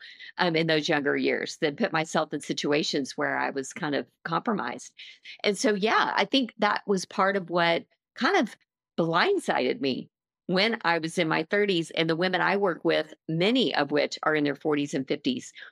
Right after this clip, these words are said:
And what I have found is it's usually a season of life. It's a, it's a life shift that happens where alcohol kind of has an on-ramp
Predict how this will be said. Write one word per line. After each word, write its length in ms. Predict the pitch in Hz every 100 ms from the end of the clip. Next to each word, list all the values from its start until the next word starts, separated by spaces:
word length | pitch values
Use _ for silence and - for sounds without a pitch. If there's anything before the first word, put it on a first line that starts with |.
| _ _ -
And 140 | 208
what 140 | 214 392
I 80 |
have 140 | 285 180
found 380 | 214 233 233 -
is 220 | 175 170
it's 220 | - 175 -
usually 380 | 285 381 302
a 60 | 160
season 520 | - - 220 214 226
of 200 | - 156
life. 560 | 160 156 170 131 - - -
It's 220 | 170 - -
a, 320 | 160 151 147 - - _ -
it's 180 | 196 196
a 80 |
life 520 | 160 156 185 240 302 - _ _ _ -
shift 720 | - - 247 139 - - - _ _ _ -
that 160 | - -
happens 800 | - 285 285 165 - - - - _ _ -
where 340 | 180 180 185 -
alcohol 500 | 180 233 247 226 170
kind 220 | - 226
of 80 | 226
has 200 | 233 175
an 120 | 151 -
on-ramp 720 | 165 185 233 208 156 147 139